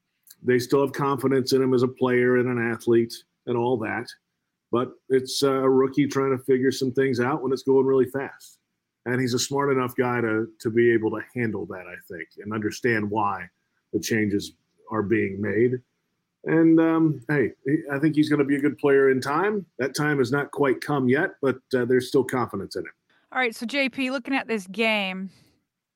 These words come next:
Speaker 2: if you had to draw it up, what would have to go right for the Jaguars? What do they have to do to just make sure everything goes right and they were able to pick up a win?
Speaker 1: Uh, I'd, I'd put, like, fifteen guys on the field on defense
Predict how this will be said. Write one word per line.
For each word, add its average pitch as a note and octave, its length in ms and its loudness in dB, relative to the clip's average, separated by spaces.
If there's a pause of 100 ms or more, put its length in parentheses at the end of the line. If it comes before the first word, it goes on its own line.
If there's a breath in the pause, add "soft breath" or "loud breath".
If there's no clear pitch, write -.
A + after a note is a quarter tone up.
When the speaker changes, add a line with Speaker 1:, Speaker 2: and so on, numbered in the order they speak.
(300)
Speaker 2:
if F3+ 60 -10
you C#4 160 -2
had C#4+ 120 2
to A#3+ 80 0
draw G#3+ 280 2
it G3 80 -2
up, F3 360 -4
what A#3 440 -2
would E4+ 140 0
have C4 240 0
to B3+ 100 -8
go A3 160 -2
right G3 400 -2
for - 120 -14
the G3 80 -8
Jaguars? F3+ 680 -6
What G#3+ 100 -2
do A#3+ 60 -2
they C4+ 140 2
have B3 220 0
to A3 80 -2
do F#3 440 -4 (1200)
to G#3+ 120 -4
just G3+ 200 -6
make A3+ 160 -2
sure G#3+ 160 -2
everything B3 320 0
goes A#3 220 2
right F#3+ 340 -2
and G3 180 -2
they F#3 260 -2
were F#3+ 220 -4
able G3 260 -2 (180)
to G3+ 120 -4
pick G#3+ 220 -2
up F#3+ 120 -2
a F#3+ 60 -6
win? F#3+ 260 -8 (480)
Speaker 1:
Uh, E3 360 2
I'd, F3 300 -2
I'd F3 160 -2
put, G#3 200 4
like, D3 200 0
fifteen E3 520 2
guys C3 340 2
on B2 80 -2
the A#2 120 -2
field B2+ 320 2
on G#2+ 200 -2
defense B2+ 460 0